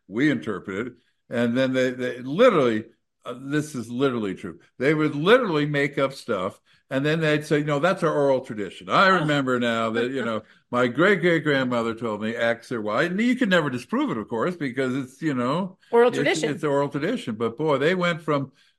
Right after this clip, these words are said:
Speaker 1: from very meek and, and grateful to being consulted to very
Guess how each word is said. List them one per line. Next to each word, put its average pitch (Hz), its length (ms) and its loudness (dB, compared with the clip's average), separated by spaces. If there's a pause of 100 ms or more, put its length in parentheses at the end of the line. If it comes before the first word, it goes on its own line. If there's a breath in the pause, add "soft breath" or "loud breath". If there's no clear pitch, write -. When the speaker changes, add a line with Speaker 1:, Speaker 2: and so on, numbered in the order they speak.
Speaker 1:
from 117 360 2 (200)
very 175 560 4 (420)
meek 143 500 -4
and, 120 340 -2
and 117 360 -4
grateful 160 480 0
to 143 160 -2
being 135 320 -2
consulted 139 720 0
to 98 240 -4
very 104 640 2